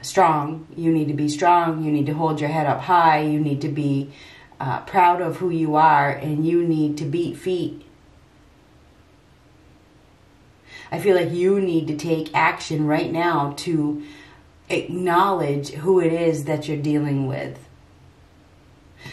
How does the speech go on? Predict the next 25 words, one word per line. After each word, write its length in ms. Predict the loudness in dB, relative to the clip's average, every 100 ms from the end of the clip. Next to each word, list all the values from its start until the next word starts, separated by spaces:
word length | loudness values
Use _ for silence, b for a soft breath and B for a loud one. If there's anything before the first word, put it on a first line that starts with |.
| B
I 180 | 2 4
also 360 | 4 0 -4 -4
feel 440 | -4 -2 0 -2
a 180 | 0 -2
very, 760 | 0 0 0 0 0 0 -4 -6
uh, 540 | -2 0 -2 -4 -10 -8
attractive, 1160 | -6 -4 0 2 2 -2 -4 0 0 -2 -6 -10
sexy 800 | -2 0 0 -6 -6 -4 -2 -2
woman 480 | -2 0 0 0 0
here 480 | 0 0 0 -2 B B B
who 220 | -2 0
does 380 | 2 4 4 2
have 560 | -2 2 4 4 2 -6
somebody 560 | -8 -4 -2 -2 -2 -4
coming 420 | -4 -2 -2 -2
into 420 | -2 -2 -2 -4
their 260 | -4 -2 2
life, 560 | 4 4 2 -4 -14 -20 -20 -20 -20 -20 B B B
somebody 440 | -2 2 2 0 0
that 200 | 0 0
is 140 | -2
well 340 | 0 2 2
suited 520 | 0 -2 0 2 2 0
for 160 | -4
them. 400 | 0 0 0 -6